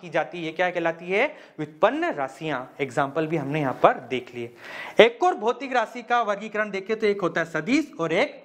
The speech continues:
अदिश राशि। नाम से क्लियर है, एक है सदिश यानी इसमें दिशा की बात हो रही होगी और एक है अदिश यानी इसमें दिशा की बात नहीं हो रही होगी। समझना,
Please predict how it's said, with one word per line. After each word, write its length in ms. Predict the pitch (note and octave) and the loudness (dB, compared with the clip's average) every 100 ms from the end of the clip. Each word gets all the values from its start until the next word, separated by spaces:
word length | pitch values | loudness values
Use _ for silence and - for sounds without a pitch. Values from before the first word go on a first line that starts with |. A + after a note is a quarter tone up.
| - | -14
अदिश 340 | C3 F3 C4+ C4+ | -8 -4 -4 -2
राशि। 420 | D#3+ A#2+ - D3+ - - - - - - - - - - | 0 0 -2 -14 -16 -20 -20 -20 -16 -12 -12 -12 0 6
नाम 240 | G#3+ B3+ | 6 4
से 140 | C4 C4+ | -4 -10
क्लियर 320 | B3 A#3+ B3 | -2 0 0
है, 60 | C4 | -2
एक 300 | - A3+ - | -2 -4 0
है 200 | A#3 A#3+ - - - | -2 -2 -12 -20 -20
सदिश 460 | - F3 A3 A#3 G3+ | -2 0 0 -4 -2
यानी 240 | G3 G#3+ | -2 -2
इसमें 380 | G3 F#3+ G3 F3+ | -8 -8 -6 -4
दिशा 260 | D3 - F#3 | 0 2 2
की 160 | F#3+ | 0
बात 320 | C#3 D#3 A3+ - - - | 0 0 -2 -8 -16 2
हो 120 | G#3 | 2
रही 260 | F3 E3 A3 | 2 -4 -6
होगी 420 | C#3+ C#3 D#3 B2 - - F#3 | -6 -6 -6 -8 -16 2 4
और 140 | G#3 | 4
एक 160 | G3+ - | 2 -2
है 160 | E3+ D#3+ | -2 -2
अदिश 400 | D#3+ C4+ D4 - - _ | 0 -2 -2 -14 -20 _
यानी 180 | E3 F3+ | -2 -2
इसमें 420 | D#3+ - E3 G3+ | -6 -4 -2 0
दिशा 260 | C#3+ - C#3+ | -2 -2 -2
की 140 | C#3+ | 0
बात 260 | B2+ D#3 G#3+ | 0 0 0
नहीं 200 | D3 D3+ | -6 -10
हो 160 | E3 C3 | -8 -8
रही 320 | B2+ D#3 C4 - - - | -4 -2 -2 -6 -4 2
होगी। 220 | B2+ C3 | 2 0
समझना, 520 | - G#3 A#3 G#3+ G3 | 6 6 6 -2 -8